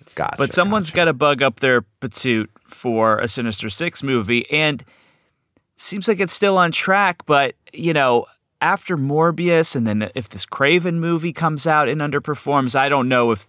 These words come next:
Speaker 2: th-, that's a smart, a smart move. They got Madam Web, which is, uh,
Speaker 1: Yeah.
Speaker 2: gonna have Sydney Sweeney in it.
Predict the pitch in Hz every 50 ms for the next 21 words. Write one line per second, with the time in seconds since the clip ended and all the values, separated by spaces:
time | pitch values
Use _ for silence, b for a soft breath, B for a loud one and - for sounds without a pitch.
0 | _ _ - 127 120 - 107 117 110 104 - 110 - - - - 123 117 113 107
1 | 104 - - - - b b b b b b b b b b - 120 113 - -
2 | - 127 127 123 113 107 - 120 113 117 113 110 107 107 98 156 156 156 151 143
3 | 143 147 139 135 123 110 107 101 107 127 135 135 135 131 127 117 107 117 123 120
4 | 113 - - - - 123 123 120 120 120 107 - - - 127 117 113 113 85 85
5 | 85 87 110 110 117 113 101 - - - 160 143 123 127 113 104 - - - 113
6 | 117 135 139 143 143 139 139 135 - 135 131 131 135 139 - - - -